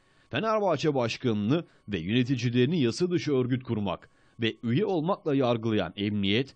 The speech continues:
savcı ve mahkemeler için de ayrıca esin kaynağı oluşturacak niteliktedir. Kısa süreli başkanın bu açıklamaları, tarafımızdan önce lafa bakılıp sonra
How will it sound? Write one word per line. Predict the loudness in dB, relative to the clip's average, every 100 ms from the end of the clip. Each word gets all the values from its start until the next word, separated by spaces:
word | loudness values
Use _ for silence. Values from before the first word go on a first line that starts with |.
| _
savcı | -4 2 2 4 4
ve | 4
mahkemeler | 4 0 0 0 0 2
için | 0 2 0
de | 0 -2
ayrıca | -2 -2 -2 -2 -2
esin | -2 -2 -2 -4
kaynağı | -2 -2 0
oluşturacak | 0 0 -2 -2 -2 0 -2
niteliktedir. | -2 -2 -2 -2 -2 -2 -6 _ _ _ _ _
Kısa | -8 -2 -2
süreli | 2 4 6 4
başkanın | 2 2 2 2 0
bu | 0 2
açıklamaları, | 2 0 0 0 0 -2 -4 -8 _ _ _
tarafımızdan | -4 -2 0 2 2 2 0 -2
önce | -2 -2 2 2
lafa | 4 4 4
bakılıp | 4 4 2 2 4
sonra | 4 6 4